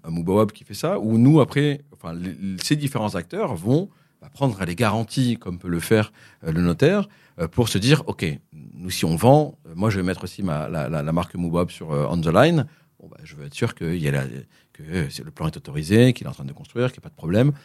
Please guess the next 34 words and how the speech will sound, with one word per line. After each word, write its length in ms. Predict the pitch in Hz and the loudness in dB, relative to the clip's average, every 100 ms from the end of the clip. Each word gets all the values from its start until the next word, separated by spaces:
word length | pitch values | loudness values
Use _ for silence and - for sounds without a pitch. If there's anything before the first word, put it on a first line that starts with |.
| _ | _
Ça 140 | - 95 | -12 -6
ne 60 | |
nous 40 | 92 | -4
empêche 200 | 87 - | -2 0
pas 80 | 123 | 4
d'avoir 200 | 101 95 | 4 4
des 60 | |
problèmes 280 | 92 - 110 | 2 2 4
après, 400 | 98 - 113 104 101 _ _ _ 90 | 2 2 2 0 -2 _ _ _ -4
euh, 260 | 90 98 - | 0 0 -2
administratifs 600 | 87 95 101 110 - 175 | -6 -6 -4 -4 -4 -2
et 60 | 92 | 0
donc 160 | 92 | -2
de, 60 | 82 | -4
peut-être 200 | - 98 | -6 -4
de 80 | 85 | 0
retard 240 | 85 104 | 2 4
de 60 | 104 | 4
livraison. 460 | 98 101 104 135 - _ _ _ _ | 4 4 4 2 0 _ _ _ _
Euh, 480 | 85 90 131 101 85 - | 0 4 6 4 2 -2
et 80 | 87 | 2
nous, 240 | 120 131 _ _ _ | 2 2 _ _ _
par 160 | - 85 | -8 -6
exemple, 380 | 92 123 - - _ _ | 0 0 0 -4 _ _
parce 120 | - | -20
qu'on, 280 | - 85 82 | -14 -8 -8
on 20 | |
se 60 | 87 | -8
protège 260 | 98 98 - | -8 -6 -2
comment ? 240 | 110 139 | 0 0
Bah, 120 | 85 | 0
on 100 | 78 | -2
do-, 160 | 87 87 | -2 -4
on, 120 | - | -8